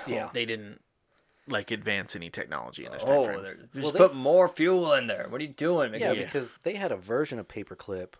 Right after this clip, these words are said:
Speaker 1: but clearly they didn't get the best m-, brain,
Speaker 3: <laughs> Yeah.
Speaker 1: uh, of,
Speaker 2: They
Speaker 1: of the
Speaker 2: actually
Speaker 1: bunch.
Speaker 2: took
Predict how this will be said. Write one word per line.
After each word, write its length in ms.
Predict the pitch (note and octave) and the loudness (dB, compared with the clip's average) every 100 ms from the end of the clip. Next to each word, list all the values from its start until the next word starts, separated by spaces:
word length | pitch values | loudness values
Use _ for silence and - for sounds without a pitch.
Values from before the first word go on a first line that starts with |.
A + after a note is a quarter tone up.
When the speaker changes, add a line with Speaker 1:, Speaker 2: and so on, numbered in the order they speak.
| _ | _
Speaker 1:
but 320 | F2+ G2+ F#2+ _ | -8 -8 -8 _
clearly 300 | - C#3+ A#2+ | -6 -4 -2
they 100 | G#2 | -4
didn't 220 | G2+ G#2 | -6 -8
get 140 | G2+ - | -12 -14
the 60 | |
best 420 | D#2+ C3 G#2 F#2 - | -10 -6 -6 -8 -16
m-, 220 | F#2 F2 _ D3 D#3 | -20 -20 _ -20 -14
brain, 380 | A2 F#2+ D2+ C#2+ | -12 -12 -16 _
Speaker 3:
<laughs> 680 | - - - - G#2+ - _ | -10 -6 -6 -8 -14 -16 _
Yeah. 100 | F#2+ | -14
Speaker 1:
uh, 20 | F2+ F2+ | -12 -12
of, 200 | G2 F#2 | -14 -6
Speaker 2:
They 80 | A2+ | 0
Speaker 1:
of 20 | |
the 0 | |
Speaker 2:
actually 380 | A#2 A#2+ - A2+ | 2 0 -2 -6
Speaker 1:
bunch. 200 | - - | -8 -10
Speaker 2:
took 400 | - A2+ - | -2 -2 -2